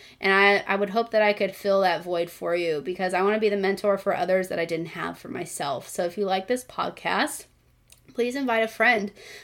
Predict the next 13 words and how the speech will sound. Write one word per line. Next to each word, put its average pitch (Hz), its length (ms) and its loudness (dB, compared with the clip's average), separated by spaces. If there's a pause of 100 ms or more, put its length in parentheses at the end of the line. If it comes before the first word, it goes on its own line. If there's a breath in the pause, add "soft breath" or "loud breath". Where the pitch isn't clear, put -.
(120 loud breath)
uh, 202 260 4
to 214 180 0
listen 208 400 2
that's 233 240 0
an 220 80 -4
animal 190 260 2
chiropractor, 208 640 0
or 233 120 2
share 196 260 0
us 214 220 0
on 202 100 -6
social 185 320 -6
media 247 560 2